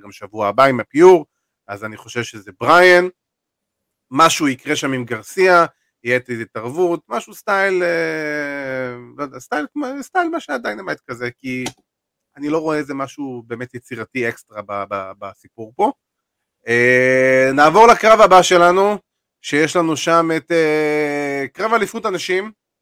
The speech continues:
יש לנו קרב מרובע אליפות הנשים על האינטרם, אליפות, אה, נשים, על ה-A W Women's Championship, אה, טוני סטורם נגד, אה, ברית בייקר, נגד ג'יימי הייטר, נגד היקרו שידה.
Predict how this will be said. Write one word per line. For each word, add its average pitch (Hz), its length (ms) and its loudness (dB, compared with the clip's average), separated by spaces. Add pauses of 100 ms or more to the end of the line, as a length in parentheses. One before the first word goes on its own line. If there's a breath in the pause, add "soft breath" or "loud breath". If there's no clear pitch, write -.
(300)
יש 120 120 -20
לנו 135 80 -16
קרב 156 140 -4
מרובע 151 340 -2
אליפות 151 300 -6
הנשים 156 360 -8
על 143 100 -2
האינטרם, 160 640 -4
אליפות, 127 440 -10
אה, 127 240 -8
נשים, 151 400 -12
על 120 100 -10
ה-A 131 160 -6
W 127 340 -8
Women's 127 220 -10
Championship, 156 560 -8 (460)
אה, 127 480 0
טוני 196 220 0
סטורם 190 400 0
נגד, 139 380 -6
אה, 127 320 -2
ברית 151 220 -4
בייקר, 170 540 -2
נגד 117 260 -10
ג'יימי 180 300 -2
הייטר, 165 480 -6
נגד 127 340 -8
היקרו 170 600 -4 (360)
שידה. 151 480 -4